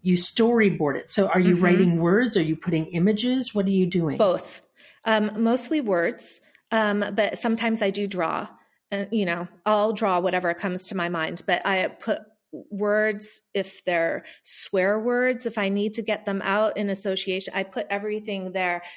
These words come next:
Speaker 2: so that I can move it out of really my heart and my mind.
Speaker 1: Hmm.
Speaker 2: It's like wiping, uh, a, like wiping a chalkboard clean.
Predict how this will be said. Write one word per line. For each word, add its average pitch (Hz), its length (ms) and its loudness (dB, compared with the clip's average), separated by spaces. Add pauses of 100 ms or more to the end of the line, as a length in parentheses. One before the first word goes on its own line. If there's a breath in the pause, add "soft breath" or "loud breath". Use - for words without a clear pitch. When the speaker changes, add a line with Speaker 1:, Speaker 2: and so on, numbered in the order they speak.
Speaker 2:
so 208 160 -4
that 196 180 -2
I 190 80 -4
can 190 240 -6
move 202 220 -2
it 190 140 -4
out 185 200 -2
of 190 160 -8 (240)
really 185 260 -6
my 165 180 -6
heart 165 460 -6
and 175 140 -12
my 160 100 -10
mind. 160 520 -12 (580)
Speaker 1:
Hmm. 214 380 4
Speaker 2:
It's 208 260 -6
like 208 220 0
wiping, 214 680 0 (160)
uh, 180 500 -2
a, 190 200 -4 (120)
like 180 260 -4 (100)
wiping 196 480 -4
a 165 40 -4
chalkboard - 680 -6
clean. 165 440 -14